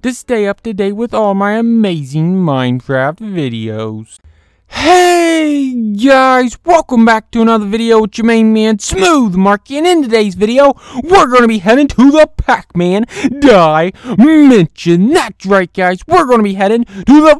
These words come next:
Pac-Man Dimension, and hopefully, hopefully when we make it there, he's happy, and he does not wanna eat us, because I know he wants to eat everything, guys. And I'm not tasty. I'm really not that tasty, guys.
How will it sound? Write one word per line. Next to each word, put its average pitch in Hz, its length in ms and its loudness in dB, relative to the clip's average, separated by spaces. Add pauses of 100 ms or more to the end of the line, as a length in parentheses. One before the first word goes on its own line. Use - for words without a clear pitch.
Pac-Man 170 720 -2
Dimension, 160 840 0
and 175 120 2
hopefully, 156 800 0 (260)
hopefully 277 480 4
when 254 200 2
we 240 80 2
make 214 280 0
it 190 120 -4
there, 175 200 0
he's 165 220 -8
happy, 175 520 -2 (280)
and 175 120 4
he 165 140 2
does 156 400 2
not 143 360 -2
wanna 135 340 -2
eat 151 220 -6
us, 120 160 -2
because 143 340 -4
I 170 120 4
know 190 160 2
he 170 100 0
wants 151 240 -2
to - 200 -16
eat 143 240 -16 (220)
everything, 151 1000 0
guys. 135 280 -4
And 254 100 -4
I'm 349 100 0
not 392 160 -2
tasty. 202 360 -6
I'm 160 160 -2
really 277 240 0
not 156 300 -4
that 127 220 -4
tasty, 120 440 -12
guys. 113 380 -8